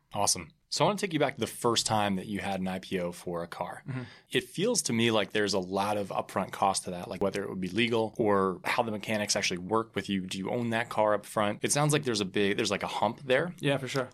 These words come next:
Speaker 1: Um, so I'd love to hear about how you guys approached that and attacked it.
Speaker 2: Yeah, I mean, we, it's like any other problem that you can throw money at. We just threw money at it to start. And, and, like, Chris bought the first two cars out of pocket,
Speaker 1: Wow.
Speaker 2: basically. And it was a, a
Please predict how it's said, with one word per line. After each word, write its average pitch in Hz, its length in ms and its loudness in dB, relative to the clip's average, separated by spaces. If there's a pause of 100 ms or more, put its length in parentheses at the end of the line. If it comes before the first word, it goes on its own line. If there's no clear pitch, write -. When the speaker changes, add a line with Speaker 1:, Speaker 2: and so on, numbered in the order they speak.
Speaker 1:
Um, 98 320 0
so 117 140 0
I'd 110 80 0
love 127 160 2
to 127 80 -2
hear 104 160 4
about 98 240 2
how 95 100 -2
you 101 140 0
guys 92 320 0
approached 92 400 -4
that 85 140 -6
and 90 100 -8
attacked 87 320 -12
it. 156 80 -14 (180)
Speaker 2:
Yeah, 147 240 4
I 143 40 2
mean, 147 200 8
we, 156 120 6
it's - 400 -4 (120)
like 143 220 2
any 147 120 2
other 143 120 2
problem 143 320 2
that 135 100 2
you 135 60 -4
can 139 240 -2
throw 143 140 0
money 143 220 0
at. 156 140 2
We 135 80 -4
just 131 160 -6
threw 131 140 -4
money 131 180 -6
at 123 140 -8
it 120 60 -10
to 123 100 -10
start. 127 360 -6
And, 131 360 -8
and, 135 120 -6
like, 131 140 -6
Chris 151 300 0
bought 131 180 2
the 139 60 -10
first 139 240 -2
two 143 80 -2
cars 131 240 2
out 127 60 0
of - 40 -10
pocket, 131 320 0
Speaker 1:
Wow. - 80 -4
Speaker 2:
basically. 110 320 2 (300)
And 143 180 4
it 139 60 4
was 139 200 2
a, 143 480 4
a 143 120 0